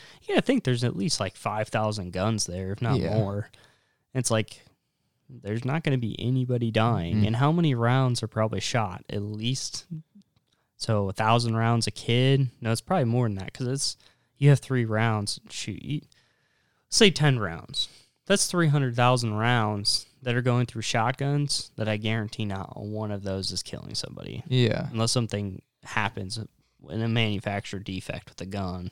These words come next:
Speaker 1: by
Speaker 2: Mm-hmm.
Speaker 1: accident, not because of purpose. You know, even backing that up and going, you know, in Wisconsin, there's,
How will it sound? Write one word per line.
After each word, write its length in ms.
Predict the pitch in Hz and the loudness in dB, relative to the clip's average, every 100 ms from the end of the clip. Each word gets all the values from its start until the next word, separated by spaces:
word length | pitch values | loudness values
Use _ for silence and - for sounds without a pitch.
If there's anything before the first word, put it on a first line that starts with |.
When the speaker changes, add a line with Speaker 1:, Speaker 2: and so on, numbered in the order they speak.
| - | -6
Speaker 1:
by 120 | 101 | 0
Speaker 2:
Mm-hmm. 80 | 113 | 4
Speaker 1:
accident, 580 | 101 101 92 80 80 - | 6 4 2 -2 -8 -4
not 160 | 127 | -4
because 280 | 110 101 101 | -4 -8 -10
of 80 | - | -8
purpose. 460 | 110 98 - - - - - - - - _ _ - | -8 -8 -6 -8 -8 -14 -20 -20 -20 -20 _ _ -2
You 80 | 127 | 2
know, 140 | 113 | 4
even 260 | 117 123 117 | 4 2 4
backing 400 | 113 113 - 110 | 4 4 2 -2
that 200 | 104 104 | 0 0
up 200 | 104 104 | 0 -2
and 120 | 107 | -4
going, 420 | 104 101 98 92 - _ _ _ _ _ _ | 0 0 -2 -6 -10 _ _ _ _ _ _
you 120 | - | -12
know, 140 | 98 | -6
in 120 | 104 107 | -4 -2
Wisconsin, 760 | 113 - 107 110 110 - 87 | 0 2 2 2 0 -2 -6
there's, 500 | 92 95 90 104 - | -8 -6 -4 -2 -2